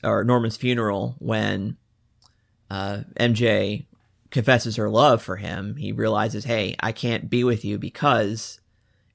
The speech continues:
it's dangerous." And he doesn't tell her that. He just says, "I just can't be with you. I'll always be your friend."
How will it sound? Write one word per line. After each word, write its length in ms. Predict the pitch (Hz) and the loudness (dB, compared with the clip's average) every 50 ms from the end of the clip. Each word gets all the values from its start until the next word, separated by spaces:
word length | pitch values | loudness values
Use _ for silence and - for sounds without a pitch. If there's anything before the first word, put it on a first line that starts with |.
| _ - | _ -2
it's 220 | 110 107 107 - | -2 -2 0 2
dangerous." 640 | - 120 123 139 131 - - 90 - - - - - - - | 4 6 6 6 4 2 -2 -6 -8 -10 -12 -14 -14 -10 -8
And 220 | 98 98 98 107 | -6 -4 0 2
he 80 | 127 151 | 4 4
doesn't 180 | 160 135 117 107 | 4 4 4 2
tell 180 | 156 202 254 | 2 4 4
her 120 | 185 120 110 | 4 2 0
that. 280 | - - - - - _ | 0 -2 -4 -4 -8 _
He 120 | - 123 | -6 -6
just 180 | 104 117 117 - | -4 -4 -4 -2
says, 180 | 113 110 107 104 | -2 -2 -2 -2
"I 80 | 104 | -4
just 160 | 101 101 - | -4 -8 -8
can't 180 | - 110 104 107 | -6 -6 -6 -4
be 100 | 110 110 | -2 -2
with 140 | 113 107 - | -2 -2 -4
you. 80 | 101 | -4
I'll 80 | 95 92 | -4 -2
always 200 | 101 110 110 107 | -2 -2 -2 -4
be 100 | - 107 | -4 -6
your 80 | 101 107 | -6 -4
friend." 360 | - - 107 101 92 - 139 | -2 -2 -2 -2 -2 -4 -8